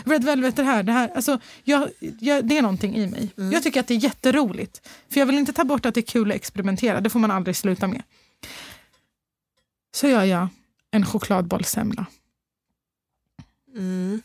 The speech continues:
Speaker 1: Mm.
Speaker 2: Take me through it.
Speaker 1: Ja. Det är chokladbollsmet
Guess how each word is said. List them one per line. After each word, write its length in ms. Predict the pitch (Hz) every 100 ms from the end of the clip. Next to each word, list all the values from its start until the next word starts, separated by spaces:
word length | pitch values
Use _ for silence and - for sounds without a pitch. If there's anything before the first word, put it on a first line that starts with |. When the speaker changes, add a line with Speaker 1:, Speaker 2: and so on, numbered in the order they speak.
| _
Speaker 1:
Mm. 180 | 233 262 - _ _ _
Speaker 2:
Take 160 | 233 233
me 80 | 202
through 300 | 196 196 175
it. 180 | - -
Speaker 1:
Ja. 200 | 220 254 277 _ _ _ _ _ _
Det 160 | 240 294
är 140 | 311 277 _ _ _
chokladbollsmet 1200 | - 262 269 233 190 208 202 - 220 190 190 -